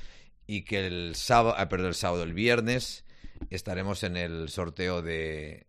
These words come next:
de Mónaco. Ojalá, ojalá sea de esta manera.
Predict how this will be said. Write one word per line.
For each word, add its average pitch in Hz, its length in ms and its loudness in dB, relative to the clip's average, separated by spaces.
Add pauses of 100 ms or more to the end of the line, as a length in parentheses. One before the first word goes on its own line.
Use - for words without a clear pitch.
de 80 300 -8
Mónaco. 76 480 -10
Ojalá, 107 600 2 (1000)
ojalá 95 340 2
sea 92 200 0
de 87 60 2
esta 87 180 -2
manera. 110 480 4